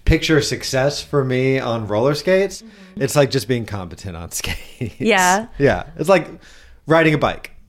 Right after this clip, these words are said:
Speaker 2: That's the great thing about a hobby is it can be whatever you want.
Speaker 1: Yeah.
Speaker 2: Yeah.
Speaker 1: Yeah.
Speaker 2: I agree. I feel like I did that for a long time. I was like, "I'm on the belt line. I'm doing fine. I fall sometimes because rocks are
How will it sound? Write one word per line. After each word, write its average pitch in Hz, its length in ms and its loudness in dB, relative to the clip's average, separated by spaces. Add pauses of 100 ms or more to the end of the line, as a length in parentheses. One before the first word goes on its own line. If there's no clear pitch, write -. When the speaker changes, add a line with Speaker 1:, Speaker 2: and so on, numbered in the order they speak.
(100)
Speaker 2:
That's 214 220 -2
the 285 100 0
great 262 280 0
thing 240 140 0
about 208 200 2
a 196 80 2
hobby 170 440 2
is 180 280 -2
it 175 160 0
can 185 140 0
be 175 120 2
whatever 151 280 2
you 135 140 -2
want. 127 300 -4
Speaker 1:
Yeah. 403 340 4 (120)
Speaker 2:
Yeah. 190 200 0 (160)
Speaker 1:
Yeah. 233 280 4 (300)
Speaker 2:
I 208 100 0
agree. 170 380 0 (240)
I 247 100 0
feel 302 180 0
like - 280 0 (540)
I 214 200 2
did 214 280 0
that 208 220 0
for 202 100 0
a 185 100 4
long 180 240 0
time. 175 320 0
I 156 120 2
was 160 140 -2
like, 156 240 0
"I'm 143 140 -4
on 127 120 -8
the 131 80 -8
belt 220 280 2
line. 226 300 0
I'm 196 140 0
doing 170 340 -2
fine. 214 460 0
I 175 120 2
fall 156 260 -2
sometimes 196 720 -4
because 160 440 -8
rocks 151 380 -2
are 139 260 -8